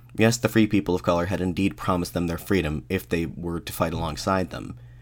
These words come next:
but it was thought that rewarding slaves with their freedom for acts of violence against whites would set a bad precedent. They couldn't easily send them back to their plantations, as they had already had a taste of freedom, and it was feared that they would infect the other slaves with the contagion of liberty.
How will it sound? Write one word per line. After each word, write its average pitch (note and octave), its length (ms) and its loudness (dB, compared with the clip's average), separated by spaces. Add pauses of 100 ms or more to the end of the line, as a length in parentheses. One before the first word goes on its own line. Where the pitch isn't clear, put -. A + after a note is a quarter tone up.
(240)
but - 280 2
it G#2+ 80 -2
was - 120 -2
thought B2 220 4
that B2 100 4
rewarding F#2+ 640 2
slaves F#2 400 0
with - 100 -16
their F2 120 -2
freedom D#2 360 0
for D#2+ 200 -4
acts F#2 220 0
of F2 80 -4
violence D#2+ 360 -2
against D#2 300 -6
whites E2 480 -2
would G#2+ 240 0
set F2+ 200 2
a F2 40 -2
bad D2+ 340 -6
precedent. - 640 -6 (960)
They A#2 100 2
couldn't C#3 380 4
easily G#2+ 320 6
send G#2 260 2
them F2+ 100 2
back F#2 200 2
to - 80 -4
their E2+ 160 -2
plantations, F2 920 -4
as G2+ 160 -2
they F#2 120 4
had F2+ 100 2
already F#2 280 2
had F#2 180 0
a E2 40 -4
taste - 340 0
of - 60 -6
freedom, - 500 -2 (320)
and F#2+ 100 4
it F#2 100 4
was E2+ 160 0
feared G2+ 260 2
that F2 120 0
they F2+ 100 2
would E2 160 -2
infect G#2+ 380 4
the F2 120 0
other E2 140 -6
slaves E2+ 420 0
with D#2+ 140 -6
the E2 200 -2
contagion D#2+ 640 0
of C#2+ 140 -10
liberty. - 540 -4